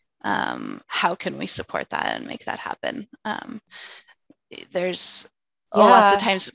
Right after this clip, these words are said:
Speaker 1: pattern recognition and organization can be one really, one strong suit. Um, and so things like accounting or organizing,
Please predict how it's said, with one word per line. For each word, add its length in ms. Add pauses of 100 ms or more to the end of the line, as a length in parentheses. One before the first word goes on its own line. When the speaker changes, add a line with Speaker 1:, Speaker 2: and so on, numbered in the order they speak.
Speaker 1:
pattern 420
recognition 960
and 380
organization 1120
can 180
be 380 (720)
one 280
really, 460 (120)
one 260
strong 340
suit. 540
Um, 380 (520)
and 180
so 220
things 340
like 200 (380)
accounting 640
or 680
organizing, 840